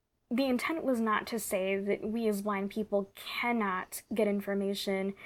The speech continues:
about our coworkers and managers, bosses,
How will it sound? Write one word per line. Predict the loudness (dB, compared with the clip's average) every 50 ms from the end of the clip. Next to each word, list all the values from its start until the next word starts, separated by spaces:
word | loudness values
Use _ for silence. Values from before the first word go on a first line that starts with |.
| -16 -16 -16 -16 -18 -8 -2
about | 0 4 6 6 8 8 8
our | 8 6 6
coworkers | 2 0 -2 0 0 2 0 0 0 0 2 2 2 0 0 0
and | 0 0 0 -2 -4 -6 -10 -10 -10 -10 -10 -10 -12 -14 _ _ _ _ 0
managers, | 4 6 6 6 6 4 2 2 2 0 0 2 4
bosses, | 4 4 4 4 2 0 0 0 0 -2 -4 -8